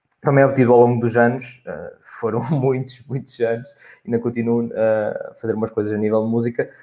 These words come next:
Mas a questão é, pá, não deixem de acreditar em vocês, nem tentar se vocês querem fazê-lo. Não tem nada a ver com isso.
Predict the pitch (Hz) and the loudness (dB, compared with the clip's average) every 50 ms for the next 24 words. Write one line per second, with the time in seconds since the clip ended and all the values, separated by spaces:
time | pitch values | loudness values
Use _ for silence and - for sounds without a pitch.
0 | _ - - 143 143 143 139 139 139 - - 147 151 - - - 160 160 156 151 | _ -4 0 4 6 6 6 4 2 0 0 0 0 0 2 2 4 4 6 4
1 | 143 127 117 117 - - _ _ _ _ - - - 117 120 123 120 120 120 120 | 4 4 2 0 -2 -10 _ _ _ _ -2 0 2 2 4 2 4 4 4 2
2 | 123 127 135 135 131 - 139 139 143 143 139 139 139 - 147 143 151 156 160 156 | 4 4 4 4 4 4 2 2 2 2 2 0 0 2 4 4 6 6 6 4
3 | 156 151 160 160 156 156 151 151 - 156 156 151 - - 160 156 156 156 156 180 | 4 4 2 0 2 2 0 0 -2 -4 -6 -6 -4 -2 0 0 0 0 0 -2
4 | 160 143 151 147 131 117 101 98 113 120 120 135 135 143 143 143 147 139 139 151 | 0 2 2 2 2 2 -2 -6 -4 -2 0 2 2 2 2 2 2 0 -2 -2
5 | 151 160 151 139 127 117 - - - _ | -2 -4 -4 -4 -6 -8 -10 -16 -20 _